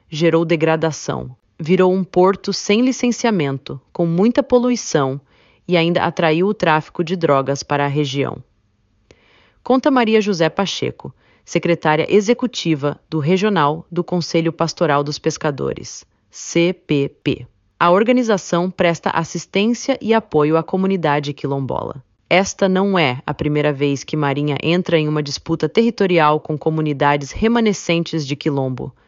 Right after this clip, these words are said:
na Bahia. O caso mais emblemático é do Quilombo Rio dos Macacos, localizado nos limites entre os municípios de Simões Filho e Salvador.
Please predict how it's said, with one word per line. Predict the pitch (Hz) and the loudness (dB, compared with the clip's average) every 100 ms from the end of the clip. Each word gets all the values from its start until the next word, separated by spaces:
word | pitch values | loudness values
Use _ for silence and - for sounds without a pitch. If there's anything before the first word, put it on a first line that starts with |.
| _ - | _ -4
na | 147 | 0
Bahia. | 143 139 127 120 - _ _ _ _ _ _ _ _ - | 0 0 -4 -6 -12 _ _ _ _ _ _ _ _ -10
O | |
caso | 208 233 233 240 220 | -2 2 2 2 0
mais | 190 175 208 185 | 2 2 2 0
emblemático | 175 156 147 147 151 - - - - | 0 0 2 0 0 -6 -8 -6 0
é | 175 | 2
do | 175 180 | 2 -2
Quilombo | - 208 220 262 254 | -2 0 2 2 0
Rio | 170 170 185 | -2 0 0
dos | 160 143 | -2 -2
Macacos, | 151 135 135 131 - - - - - - _ - | -4 -2 0 -2 -4 -14 -14 -16 -20 -20 _ -2
localizado | 180 185 165 143 165 175 170 | 2 2 0 2 2 2 0
nos | 160 139 | -4 -2
limites | 165 202 214 - 208 - | 0 0 0 -2 -4 -2
entre | 180 170 165 | -4 -2 -2
os | 143 | -2
municípios | 156 151 - 208 208 190 | -2 -2 -2 -2 0 -2
de | 147 | -2
Simões | 156 - 151 147 175 208 - | -4 -4 -2 0 0 -2 -4
Filho | - 160 147 143 - | -4 -2 -2 -4 -8
e | |
Salvador. | - 147 139 139 131 - | -2 0 0 -2 -4 -8